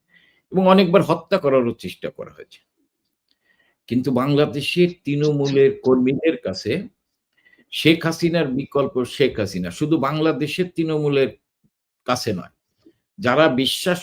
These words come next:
করে স্বাধীনতা, মুক্তিযুদ্ধ, আজকে প্রমাণ হয়েছে যে মুক্তিযুদ্ধ, একাত্তরের চেতনা, এইটা একমাত্র রক্ষা করতে পারে শেখ হাসিনা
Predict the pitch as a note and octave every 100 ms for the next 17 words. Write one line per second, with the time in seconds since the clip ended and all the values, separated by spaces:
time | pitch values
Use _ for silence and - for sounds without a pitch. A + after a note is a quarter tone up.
0 | - F3 E3 - - C3 D3+ D#3+ D#3 D#3+
1 | D3 C#3+ C#3+ - - C3 G#2 A2+ - F#2
2 | - _ _ _ _ - _ - _ _
3 | _ - C3 - - - F3 F#3+ G#3+ E3+
4 | B2+ - B2 G3+ - _ _ _ _ _
5 | - A2 C3+ C3 F3 - - F3+ A#2+ D#3
6 | C#3+ F3 - F3 F3 F3+ E3+ F3 F3 E3
7 | E3 F3 F3 F3 F3 D#3 D3+ F3 D#3 -
8 | D#3+ E3 E3 - F3 D3 C#3+ - F#3+ F#3
9 | F3 - F3 E3+ D#3+ D#3+ G#3+ - _ _
10 | _ _ _ - - F#3+ F3+ B2 - F2+